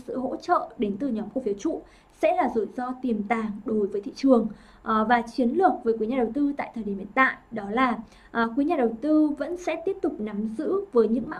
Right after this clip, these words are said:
cổ phiếu đang có trong danh mục của mình. Ờ, tuy nhiên với những vị thế bên mua thì có lẽ là quý nhà đầu tư cần chậm lại hơn, cần bình tĩnh hơn, và nếu như mua thì nên ưu tiên thăm dò ở những mã cổ phiếu mà tạo được nền giá tích lũy chặt chẽ,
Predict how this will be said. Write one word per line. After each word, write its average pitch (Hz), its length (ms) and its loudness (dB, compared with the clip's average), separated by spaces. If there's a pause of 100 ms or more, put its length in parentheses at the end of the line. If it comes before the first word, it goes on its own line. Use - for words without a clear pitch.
cổ - 180 4
phiếu 208 300 -2
đang 320 320 0
có 202 180 -2
trong 254 180 -8
danh 254 160 0
mục 226 140 -2
của 202 80 -2
mình. 226 260 4 (380)
Ờ, 220 240 0
tuy 359 100 0
nhiên 359 480 2
với 226 260 8
những 339 200 -2
vị 330 280 -2
thế 220 300 2
bên 302 280 0
mua 330 260 4 (180)
thì 220 60 -4
có 202 220 -4
lẽ 214 140 -4
là 302 180 -2
quý 208 80 -2
nhà 240 100 -2
đầu 220 180 0
tư 247 180 -2
cần 208 140 -2 (120)
chậm 247 140 2 (100)
lại - 260 -4
hơn, 302 280 4 (360)
cần 220 260 2
bình 226 260 6
tĩnh 240 160 -2
hơn, 320 380 2 (200)
và 247 120 6
nếu 233 220 10
như 311 120 2
mua 311 460 4
thì 220 120 -4
nên 226 200 0
ưu 294 260 0
tiên 285 240 0
thăm 269 240 -4
dò 220 340 2
ở 208 180 -8
những 202 140 -10
mã 254 180 -4
cổ 247 180 0
phiếu 202 140 0
mà 240 260 -4
tạo 247 200 0
được 220 180 -4
nền 208 340 -4
giá 196 320 -8 (380)
tích 311 120 0
lũy 320 220 0
chặt 233 140 -6
chẽ, 302 300 0